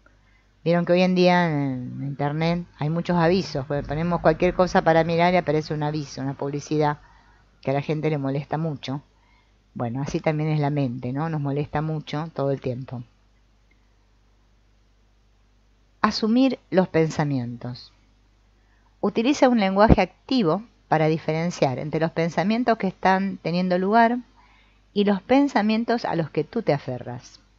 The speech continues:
Por ejemplo, "Creo que estoy asumiendo el pensamiento de que soy malo". Lo estoy asumiendo. ¿Mm?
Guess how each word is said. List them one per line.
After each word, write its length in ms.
Por 120
ejemplo, 560
"Creo 220
que 80
estoy 240
asumiendo 500
el 60
pensamiento 640
de 100
que 120
soy 200
malo". 400
Lo 60
estoy 200
asumiendo. 640
¿Mm? 180